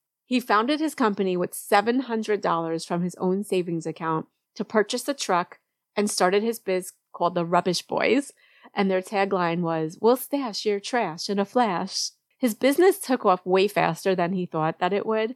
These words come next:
And now thirty years later, he's franchised in Canada, the U S, and Australia, and has, like, a billion dollar business.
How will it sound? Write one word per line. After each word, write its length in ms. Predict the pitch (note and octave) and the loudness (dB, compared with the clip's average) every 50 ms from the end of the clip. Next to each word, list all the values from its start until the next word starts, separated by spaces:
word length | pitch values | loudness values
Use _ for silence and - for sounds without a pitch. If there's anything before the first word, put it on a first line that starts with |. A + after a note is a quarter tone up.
| _ _ _ _ _ - | _ _ _ _ _ -2
And 120 | G3+ G3 | 2 4
now 200 | G3 F#3+ F#3 F#3 | 4 4 4 4
thirty 340 | F#3+ - - G3 G3 G#3 B3 | 2 0 2 2 2 2 2
years 320 | A#3+ A3+ G3+ G3 F#3+ F#3 | 2 2 2 2 0 0
later, 280 | - E3 E3 E3+ F#3 F#3+ | -2 -2 0 2 0 0
he's 240 | F#3+ G3 G#3+ G3+ - | 0 -2 -4 -6 -4
franchised 680 | - - F#3+ F#3 F#3+ A3 - - B3 A#3 B3 B3+ - | -2 0 0 0 0 -2 0 0 2 2 2 0 -2
in 140 | - F#3+ F#3+ | -4 -4 -4
Canada, 580 | - - - E3 F3 F#3 F#3+ G#3 A3 A3 - - - | -4 -4 -4 -4 -2 -2 0 0 0 0 0 -2 0
the 80 | G3 G3+ | -2 0
U 240 | F#3 F#3+ F#3 F3 | 0 0 0 0
S, 280 | E3+ E3 E3 E3+ - - _ - | 0 0 -2 -4 -8 -14 _ -4
and 180 | - E3+ E3 D#3 | -2 0 0 0
Australia, 800 | - E3+ E3+ - - E3+ E3 E3 D#3+ D#3 D3 C#3+ D3 E3+ G3 - - - - - _ _ - | 0 0 -2 -2 -4 -6 -4 -4 -2 -2 0 2 2 0 0 -2 -8 -20 -20 -20 _ _ -4
and 140 | - F3+ F#3+ | -2 0 0
has, 160 | F3+ F3 - | 0 0 0
like, 160 | F3 F3 - | -2 -2 0
a 80 | F#3+ F3 | -2 -2
billion 460 | - - E3 E3 E3+ E3+ E3+ E3 F3+ | 0 2 2 2 2 0 0 0 0
dollar 340 | E3+ D#3 D3+ C#3+ D3 D3 D3 | 0 0 0 -2 -2 -4 -4
business. 580 | - - - - E3 - - F3+ - - - | -4 -6 -8 -10 -12 -12 -14 -14 -16 -20 -20